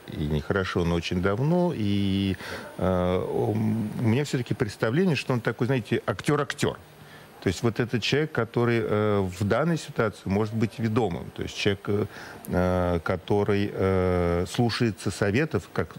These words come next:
ну, режиссера, условно говоря, э, данной пьесы с его стороны. Поэтому, э, здесь все-таки, мне кажется, ваш оппонент в значительной степени, э, Эль-, Эльман Пашаев, который представляет интересы,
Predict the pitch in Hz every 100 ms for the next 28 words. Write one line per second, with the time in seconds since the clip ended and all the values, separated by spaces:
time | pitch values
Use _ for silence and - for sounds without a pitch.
0 | 147 104 110 107 113 143 110 90 85 -
1 | 107 87 87 85 85 90 131 156 - -
2 | - - 85 87 95 95 98 - 107 85
3 | - - - - - 110 90 80 - 82
4 | 71 69 - 87 90 95 98 104 101 90
5 | - - - 95 98 95 95 92 98 117
6 | 131 - 135 123 127 - - 107 107 107
7 | 110 - 101 104 143 - 101 - 110 117
8 | 98 - 107 - 98 95 95 92 92 90
9 | 90 90 92 - - 107 107 110 101 90
10 | 85 123 - 123 80 - 82 - 87 82
11 | - - - - 87 82 - 90 87 80
12 | 82 78 - 90 82 - 82